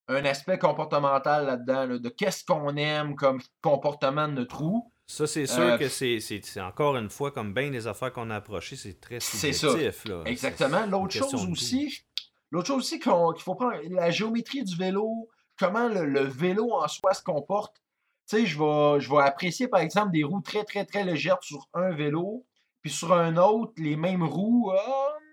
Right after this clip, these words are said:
Speaker 1: moi, je les aime un peu moins.
Speaker 2: Ouais.
Speaker 1: Donc, euh, tu sais, il y a vraiment un, un aspect du, du vélo lui-même, là, comment le vélo se comporte, là, euh, qui va, qui va venir influencer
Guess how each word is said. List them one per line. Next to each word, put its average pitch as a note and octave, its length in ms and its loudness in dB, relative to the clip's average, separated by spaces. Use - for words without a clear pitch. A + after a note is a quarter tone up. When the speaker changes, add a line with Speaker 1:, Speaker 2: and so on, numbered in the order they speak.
Speaker 1:
moi, A#3 200 -4
je G#3 100 -6
les F#3+ 160 -4
aime G#3 140 -2
un G3+ 100 -2
peu F#3 140 -6
moins. D#3+ 260 -4
Speaker 2:
Ouais. G2+ 60 -10
Speaker 1:
Donc, D#3+ 300 0
euh, D3+ 140 2
tu D3 60 -6
sais, G#3+ 40 0
il F3+ 80 0
y F#3 40 4
a E3+ 40 4
vraiment D#3+ 280 0
un, C#3+ 360 0
un C3+ 100 -2
aspect D#3 380 -2
du, C3+ 300 -4
du A#2+ 220 -6
vélo D3 360 0
lui-même, C#3+ 480 0
là, C#3 280 2
comment D3 300 2
le D#3+ 200 2
vélo D3+ 320 2
se D#3+ 80 -6
comporte, D3 480 0
là, C3+ 140 -4
euh, G#2+ 100 -6
qui A#2 160 -16
va, G#2+ 600 2
qui A#2+ 80 -16
va A#2+ 100 0
venir D3 180 -4
influencer C3 760 -4